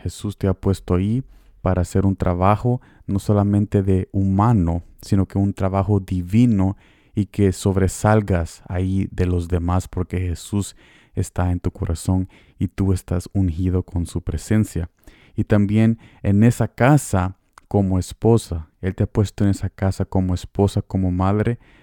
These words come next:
para que tú puedas realizar un rol muy especial y tan fundamental para los hijos que están viviendo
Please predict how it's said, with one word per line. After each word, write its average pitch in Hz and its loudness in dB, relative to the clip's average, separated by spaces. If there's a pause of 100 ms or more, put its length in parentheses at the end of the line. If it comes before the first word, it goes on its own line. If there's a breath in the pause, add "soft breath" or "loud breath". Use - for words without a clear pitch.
(160 soft breath)
para 92 4
que - -4 (220)
tú 147 4 (800 soft breath)
puedas 104 4
realizar 101 2
un 107 2 (100)
rol 104 4 (360 soft breath)
muy 113 4
especial 98 0
y 95 -4
tan 113 0
fundamental 95 0
para 92 -4
los 90 -4
hijos 101 -4
que - -10
están 92 -4
viviendo 90 -2